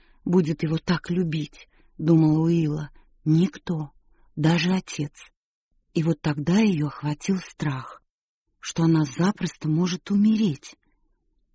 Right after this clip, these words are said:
и оставить его беззащитным. В космическом мусоре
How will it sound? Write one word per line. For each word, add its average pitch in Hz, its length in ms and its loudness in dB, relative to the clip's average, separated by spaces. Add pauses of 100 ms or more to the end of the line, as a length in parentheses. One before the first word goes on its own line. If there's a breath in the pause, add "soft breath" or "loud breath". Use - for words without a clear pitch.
(140)
и 165 120 -2
оставить 196 600 -2
его 160 260 -2 (440 soft breath)
беззащитным. 160 1000 0 (1300)
В - 140 -20
космическом 233 720 4
мусоре 226 600 6